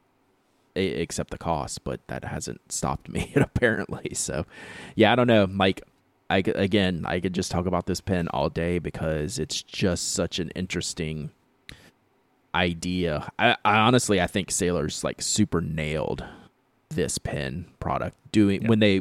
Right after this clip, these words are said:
Speaker 1: once they expanded it into the Pro Gear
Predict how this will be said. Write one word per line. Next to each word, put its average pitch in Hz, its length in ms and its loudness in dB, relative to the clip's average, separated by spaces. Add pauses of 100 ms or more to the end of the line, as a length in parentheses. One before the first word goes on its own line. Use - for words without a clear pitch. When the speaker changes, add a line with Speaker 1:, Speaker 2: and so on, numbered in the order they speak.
Speaker 1:
once 120 440 2
they 98 400 4
expanded 95 600 -2
it 90 100 -2
into 85 300 -4
the 78 140 -6
Pro 92 300 2
Gear 82 460 0